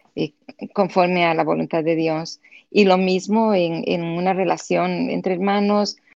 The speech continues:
entre jefe y, y empleados. O sea, si tenemos en mente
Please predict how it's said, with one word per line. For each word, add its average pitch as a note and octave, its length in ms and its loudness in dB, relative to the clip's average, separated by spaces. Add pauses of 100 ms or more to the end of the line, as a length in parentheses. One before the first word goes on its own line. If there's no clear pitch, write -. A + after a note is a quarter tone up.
(380)
entre F#3 340 -2
jefe F#3 420 0
y, F3 200 0
y F3 220 0
empleados. F#3 540 0
O F#3 80 -4
sea, F#3 240 2
si F#3 180 -6
tenemos A3 680 0
en F3+ 220 -2
mente G3 460 -2